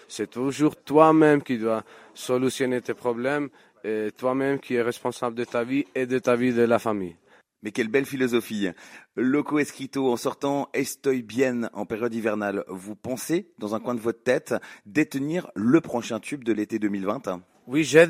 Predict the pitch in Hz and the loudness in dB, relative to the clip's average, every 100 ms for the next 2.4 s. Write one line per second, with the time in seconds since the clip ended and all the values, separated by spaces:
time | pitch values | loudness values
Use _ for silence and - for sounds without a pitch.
0 | 139 160 190 185 190 - 160 151 180 - | 6 4 6 6 2 -2 0 2 2 2
1 | 185 202 170 147 143 143 - 165 - 156 | 4 4 4 2 4 2 2 -2 -2 0
2 | 151 143 120 | 0 0 -4